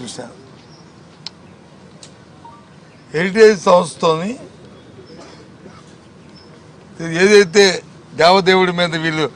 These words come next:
అపరాధం చేశారో, ఎవరు కూటమి ప్రభుత్వం వేసిందో, దాన్ని ఇప్పుడు వీళ్ళు డిఫెన్స్లో పడిపోయారు. ఎందుకు?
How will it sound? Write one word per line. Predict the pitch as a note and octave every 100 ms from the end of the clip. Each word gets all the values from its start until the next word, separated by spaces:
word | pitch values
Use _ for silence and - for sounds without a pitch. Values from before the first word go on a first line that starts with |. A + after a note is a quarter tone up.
| -
అపరాధం | D3+ F3 F#3 E3+
చేశారో, | E3 F#3 D#3 D3+ - -
ఎవరు | D#3+ D#3+ B2+ - - - - C#3+
కూటమి | E3+ E3+ D#3+
ప్రభుత్వం | D#3+ D3 D#3+ D3 - - - D3+
వేసిందో, | D#3 E3+ D#3 B2+ - - - - - - - - - - D3+
దాన్ని | G3 G#3+
ఇప్పుడు | G3 F#3
వీళ్ళు | E3+ D#3
డిఫెన్స్లో | D#3+ F3 E3
పడిపోయారు. | C#3+ A#2 B2+ - - - - - - - - - - - - - - - - - - - - - - - - - - - - -
ఎందుకు? | A#3 A#3 G#3 A3+ A3+